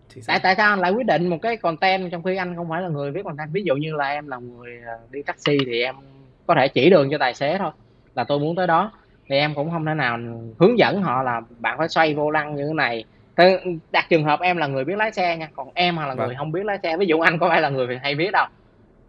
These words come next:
Speaker 2: Anh,
Speaker 1: Vâng.
Speaker 2: anh chỉ ví dụ như ở cái Monster Box anh chỉ đảm nhiệm cái vấn đề là đồ, đồ họa là những cái màn ad thôi. Thì anh sẽ list toàn bộ những cái đó và bên content sẽ không được feedback gì anh về cái đó hết.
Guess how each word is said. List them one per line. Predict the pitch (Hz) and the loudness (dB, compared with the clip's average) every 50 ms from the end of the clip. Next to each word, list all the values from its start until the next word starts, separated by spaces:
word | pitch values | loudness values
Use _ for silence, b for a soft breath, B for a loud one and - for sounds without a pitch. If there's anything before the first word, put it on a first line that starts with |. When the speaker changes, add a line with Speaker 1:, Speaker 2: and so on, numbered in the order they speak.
| _ _ _ | _ _ _
Speaker 2:
Anh, | - 190 185 | 0 0 2
Speaker 1:
Vâng. | 180 | 2
Speaker 2:
anh | 180 180 160 | 0 0 0
chỉ | 165 165 180 | -2 -2 -2
ví | 196 196 | 0 0
dụ | 160 135 | -2 -2
như | 143 151 156 | -2 -2 0
ở | 147 156 170 | 0 0 0
cái | 180 | 0
Monster | 170 156 147 151 160 | -2 -2 -4 -4 -4
Box | 175 180 165 | -4 -6 -8
anh | 147 135 123 | -10 -10 -10
chỉ | 127 131 143 147 | -10 -8 -4 -2
đảm | 127 131 170 170 | -2 0 0 -2
nhiệm | 135 113 113 113 123 | -2 -4 -6 -8 -8
cái | 127 170 160 151 160 151 135 - | -6 -6 -6 -4 -4 -6 -6 -4
vấn | - 165 175 | -4 0 2
đề | 147 117 110 | 2 2 2
là | 107 104 104 107 | 0 -4 -2 -2
đồ, | 104 107 107 117 | 0 0 0 2
đồ | 117 113 107 | 4 4 4
họa | 107 107 101 - - 110 123 127 | 4 4 0 0 0 -4 -4 -4
là | 120 110 | -4 -6
những | 104 107 110 | -8 -10 -12
cái | 143 156 | -12 -8
màn | 135 110 101 | -8 -4 -2
ad | 101 117 117 107 - - | 0 2 2 0 2 0
thôi. | 123 123 B B B B B _ | -2 -2 B B B B B _
Thì | - 107 | -2 -2
anh | 110 110 | 0 0
sẽ | 120 131 | 2 4
list | 151 190 208 - | 4 4 4 4
toàn | 120 107 101 | 0 0 2
bộ | 98 98 | 0 0
những | 107 113 127 | 0 0 2
cái | |
đó | 131 143 165 - - _ | 2 2 2 2 -4 _
và | - 110 | -6 -4
bên | 110 120 120 110 | -4 -4 -4 -4
content | 107 - 123 120 110 | -4 -2 -2 -2 -2
sẽ | 120 131 135 | -2 -2 -2
không | 123 113 107 | -4 -4 -6
được | 104 101 - | -8 -8 -6
feedback | - 147 156 160 160 - | -6 -2 0 -2 0 2
gì | 123 107 | 0 0
anh | 104 104 | 0 0
về | 104 101 95 | -2 -4 -2
cái | 107 | 0
đó | 131 131 | 0 4
hết. | 139 147 156 | 4 2 2